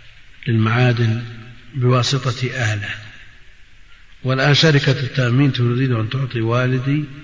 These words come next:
ستة مليون مغربية، هل يجوز أن يأخذه؟"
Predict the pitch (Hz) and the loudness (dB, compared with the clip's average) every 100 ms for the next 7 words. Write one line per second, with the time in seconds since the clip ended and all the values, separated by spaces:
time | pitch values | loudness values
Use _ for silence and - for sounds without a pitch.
0 | - - - - - - - - - 143 | -20 -20 -20 -20 -20 -20 -20 -10 -2 -2
1 | - - 117 117 113 131 147 156 160 - | -2 -2 0 2 2 2 4 2 -2 -6
2 | 135 113 120 107 110 107 104 120 117 110 | -6 -4 -2 -2 -2 -4 -4 -2 -2 -2
3 | 120 117 104 - - 113 107 110 131 | -4 -4 -10 -12 -10 -6 -4 -4 -6